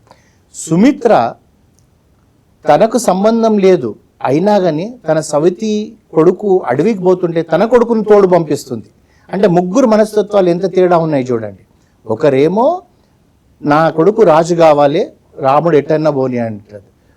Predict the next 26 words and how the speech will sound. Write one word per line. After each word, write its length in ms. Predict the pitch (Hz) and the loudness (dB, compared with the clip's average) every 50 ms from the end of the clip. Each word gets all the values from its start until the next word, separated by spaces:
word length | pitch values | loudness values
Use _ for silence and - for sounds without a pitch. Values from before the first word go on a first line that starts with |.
| _ _ _ 139 | _ _ _ -4
ఇంకొకరేమో 840 | 139 175 196 - 277 233 233 226 190 190 185 190 196 233 285 294 - - 131 | -2 -2 2 2 2 4 4 4 4 4 2 2 0 -2 -4 -6 -10 -6 -2
"రాముడు 400 | 135 127 131 151 202 247 220 208 | 0 2 2 2 2 4 2 2
ఒక్కడు 260 | - - 247 233 220 | 2 2 2 2 4
అడవిలలో 440 | 196 190 208 220 214 214 214 208 196 | 2 2 2 2 2 2 2 2 2
ఉంటాడేమో, 540 | 190 190 180 196 185 175 175 170 175 208 | 2 0 0 0 0 2 0 0 0 -2
నా 180 | 226 202 175 160 | -2 -2 -2 -2
కొడుకును 360 | 139 147 - - 180 180 175 | 0 0 -2 -2 -2 -4 -6
తోడు 240 | 156 156 151 147 143 | -2 -4 -2 -2 -2
పంపిస్తా" 460 | 139 127 123 120 120 117 - - 117 | -2 -4 -6 -6 -12 -16 -14 -14 -14
అంటది. 240 | 107 107 _ - _ _ _ _ _ _ _ _ - 165 | -14 -16 _ -20 _ _ _ _ _ _ _ _ -4 -2
ఎంత 240 | 190 240 254 285 262 | -2 -2 0 0 -2
తేడా 420 | 247 - 202 208 226 233 233 214 | -2 2 0 0 2 2 0 -2
చూడండి. 500 | 185 160 170 170 170 165 165 165 185 185 _ _ - 123 | -2 -2 -4 -4 -4 -6 -8 -8 -14 -16 _ _ -8 -4
ఆలోచన 460 | 135 151 165 175 175 175 185 175 165 | -2 0 0 0 0 -2 -4 -6 -8
పరివిధాలుగా 680 | 156 151 147 143 147 151 147 156 156 151 143 147 143 | -8 -8 -10 -8 -8 -8 -6 -6 -6 -6 -6 -6 -6
మనం 260 | 139 139 139 139 135 | -6 -4 -4 -4 -2
ఆలోచిస్తుంటే 640 | 127 127 143 160 156 - 151 - - 151 147 139 139 | -2 -2 -2 -4 -8 -10 -16 -14 -12 -14 -12 -10 -10
తెలుస్తుంది 600 | 131 127 120 135 139 - 143 131 117 120 127 123 _ _ _ _ _ _ _ 143 | -10 -10 -12 -12 -14 -12 -12 -10 -10 -10 -12 -12 _ _ _ _ _ _ _ -6
మనుషులలో 480 | 147 196 202 208 208 202 196 196 185 165 | -4 -4 0 0 0 2 2 2 2 0
ఎంత 240 | 156 180 196 214 | -2 -2 -2 -4
గొప్పతనం 600 | 214 175 165 175 175 - 202 208 196 185 185 175 165 | -2 0 0 -2 -2 -2 -2 0 0 -2 -2 -4 -6
ఉంటుంది. 380 | 160 160 160 156 151 156 156 _ _ _ _ _ _ 131 | -8 -8 -10 -12 -12 -12 -16 _ _ _ _ _ _ -2
బహుశా 280 | 131 139 151 - 175 160 | 0 0 0 0 -4 -4
నాకు 160 | 160 143 - - | -4 -6 -8 -10
అప్పుడప్పుడు 400 | 120 - 147 151 147 151 143 139 | -12 -8 -8 -8 -6 -6 -6 -6
అనిపిస్తుంది 680 | 127 127 127 131 127 - - 131 120 120 123 - - | -6 -6 -8 -10 -12 -10 -10 -10 -8 -6 -6 -8 -8